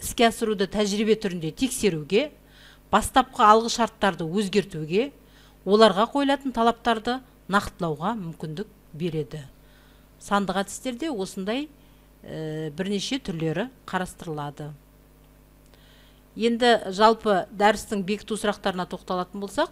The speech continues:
бірінші, білімдерді ұсынудың модельдерін атаңыз. Жоғарыда аталып кеткен модельдердің әрқайсысына жеке-жеке мысал келтіре отырып көрсетіңіз. Екінші, шешімді қабылдаудың әдістемелеріне жеке-жеке тоқталыңыз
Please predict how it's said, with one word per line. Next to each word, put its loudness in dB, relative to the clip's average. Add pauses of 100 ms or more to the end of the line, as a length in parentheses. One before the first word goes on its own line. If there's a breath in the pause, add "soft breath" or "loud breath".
(120)
бірінші, -2 (180)
білімдерді 2
ұсынудың -4
модельдерін 0
атаңыз. -8 (420 soft breath)
Жоғарыда 4 (180)
аталып 0
кеткен -2
модельдердің -4
әрқайсысына 0
жеке-жеке -4 (840)
мысал 6
келтіре 0
отырып -4 (300)
көрсетіңіз. -6 (500 soft breath)
Екінші, -2 (380 soft breath)
шешімді -2
қабылдаудың 2
әдістемелеріне 0 (100)
жеке-жеке -2
тоқталыңыз -8